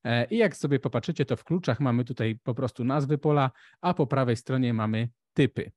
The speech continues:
Te typy mogą na przykład nam troszeczkę przypominać TypeScripta, ale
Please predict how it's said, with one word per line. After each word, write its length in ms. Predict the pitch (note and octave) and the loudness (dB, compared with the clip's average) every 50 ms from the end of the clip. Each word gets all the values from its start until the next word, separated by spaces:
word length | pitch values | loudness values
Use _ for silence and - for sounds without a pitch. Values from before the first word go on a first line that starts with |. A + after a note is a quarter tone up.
| _ _ _ _ _ _ - | _ _ _ _ _ _ -2
Te 120 | D3 C3+ | -2 0
typy 260 | - C#3+ A#2+ - B2 | 2 2 2 2 2
mogą 260 | A#2+ A#2+ A#2 A#2+ A#2+ | 2 2 4 4 2
na 80 | A#2+ A#2 | 2 2
przykład 300 | - - A#2 - A#2+ B2 | -2 -4 -4 -4 -2 0
nam 160 | C3 A#2 A2+ | 0 -2 -2
troszeczkę 420 | - C3 A#2 - C3+ - - - A#2 | -2 -4 -2 -2 -4 -4 -4 -8 -6
przypominać 540 | - - A#2+ - B2 B2 A#2+ A#2+ A2+ - | -6 -6 -2 0 2 2 4 2 2 0
TypeScripta, 640 | - A#2 G#2+ - - - B2+ D3 D#3 - - D3+ A2+ | -2 -4 -4 -4 -4 -4 -2 -2 -2 -2 -2 -2 0
ale 280 | A2+ A2 A2+ G#2+ G2+ | 0 0 0 0 -2